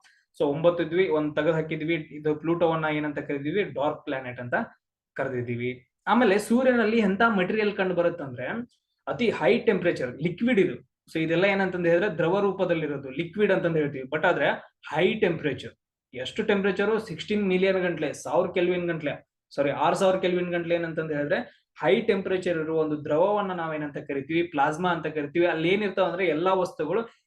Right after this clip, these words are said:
ಎಲೆಕ್ಟ್ರಿಕಲಿ ಚಾರ್ಜ್ಡ್ ಇರ್ತಾವ. ಪಾಸಿಟಿವ್, ನೆಗೆಟಿವ್ ಅಂತಂದ್ ಹೇಳ್ಬಿಟ್ಟು ne-, ಎಲೆಕ್ಟ್ರಿಕಲಿ ಚಾರ್ಜ್ಡ್ ಪಾರ್ಟಿಕಲ್ಸ್ ಇರ್ತಾವ, ಅದನ್ನ ನಾವು ಪ್ಲಾಸ್ಮಾ ಅಂತ ಕರಿತೀವಿ. So ಗ್ರಹಗಳ್ಯಾವು? ಬುಧ ಗ್ರಹ, ಆಮೇಲೆ ಶನಿ, ಸಾರಿ, ಬುಧ ಗ್ರಹ, ಶುಕ್ರ ಗ್ರಹ, ಭೂಮಿ,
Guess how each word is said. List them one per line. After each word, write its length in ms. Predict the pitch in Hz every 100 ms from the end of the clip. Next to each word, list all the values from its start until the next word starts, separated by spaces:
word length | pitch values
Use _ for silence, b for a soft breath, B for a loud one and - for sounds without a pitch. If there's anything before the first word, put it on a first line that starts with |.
| -
ಎಲೆಕ್ಟ್ರಿಕಲಿ 640 | 160 190 - 180 180 175
ಚಾರ್ಜ್ಡ್ 420 | 180 147 143 139 135
ಇರ್ತಾವ. 280 | 120 127
ಪಾಸಿಟಿವ್, 680 | 120 147 160 - 196 196 190
ನೆಗೆಟಿವ್ 460 | 165 156 165 165 165
ಅಂತಂದ್ 260 | 151 156 151
ಹೇಳ್ಬಿಟ್ಟು 340 | 143 143 202
ne-, 340 | 170 143 139 -
ಎಲೆಕ್ಟ್ರಿಕಲಿ 540 | 160 175 165 156 175
ಚಾರ್ಜ್ಡ್ 500 | 190 147 151 151 156
ಪಾರ್ಟಿಕಲ್ಸ್ 480 | 143 139 139 139 135
ಇರ್ತಾವ, 200 | - 175
ಅದನ್ನ 180 | 175 175
ನಾವು 240 | 196 208
ಪ್ಲಾಸ್ಮಾ 340 | 170 170 160 147
ಅಂತ 180 | 135
ಕರಿತೀವಿ. 420 | 151 135 123 120 - b b b 180
So 140 | 165
ಗ್ರಹಗಳ್ಯಾವು? 580 | 165 190 190 190 190 196
ಬುಧ 200 | 160 160
ಗ್ರಹ, 420 | 165 165 160 170 - _ _ _ 143
ಆಮೇಲೆ 600 | 143 143 151 151 151 147
ಶನಿ, 520 | - 156 175 151 151
ಸಾರಿ, 380 | 143 175 - _ _
ಬುಧ 120 | 156 175
ಗ್ರಹ, 380 | 170 160 170
ಶುಕ್ರ 340 | 180 175 170 175
ಗ್ರಹ, 420 | 165 156 160 -
ಭೂಮಿ, 580 | 147 165 170 160 185 -